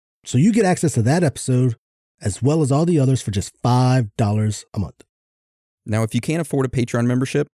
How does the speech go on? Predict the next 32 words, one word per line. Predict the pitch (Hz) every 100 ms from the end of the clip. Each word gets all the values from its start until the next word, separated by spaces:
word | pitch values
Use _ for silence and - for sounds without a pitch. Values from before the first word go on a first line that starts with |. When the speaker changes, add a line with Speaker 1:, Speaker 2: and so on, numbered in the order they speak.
| _
Speaker 2:
but | 98
you | 123
want | 113
to | 107
help | 113 101
us | -
out, | 123 107 107
then | 101 104
you | 104
can | - 101
leave | 117
us | 117
a | 92
written | 95 92 143 147
review | 135 127 135
on | 127
iTunes, | 117 117 135 - 92 78 - - -
and | 92
that | 90 110
helps | - 104 -
us | 95 -
out | 92 90 - - -
a | 98 -
ton. | - 120 113 85 - - _ _ _ _ _ _ _ _
Speaker 1:
However, | - 123 156 185 196 - _
don't | - 120 113
feel | 151 143
pressured | 143 143 151
to | 143
leave | 139 147
us | 147 -
one. | 160 165